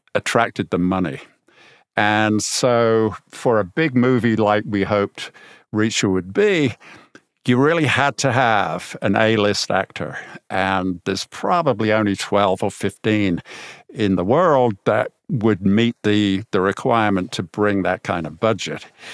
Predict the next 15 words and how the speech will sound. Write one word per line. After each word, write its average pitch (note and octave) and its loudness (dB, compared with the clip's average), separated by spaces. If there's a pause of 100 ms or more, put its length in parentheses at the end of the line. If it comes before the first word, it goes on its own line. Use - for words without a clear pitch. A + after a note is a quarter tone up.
(480)
And, A#2 0
uh, G#2 -2 (920)
I C#3+ 0
remember D3+ 2
it A2+ -4
very A2+ 2
well. D3+ 0
March B2+ 0
of A#2 -4 (260)
twenty A#2+ 0
eleven, G2+ 2 (460)
I F#2+ 0
got G#2+ 0
a G2 -2
call A2+ 2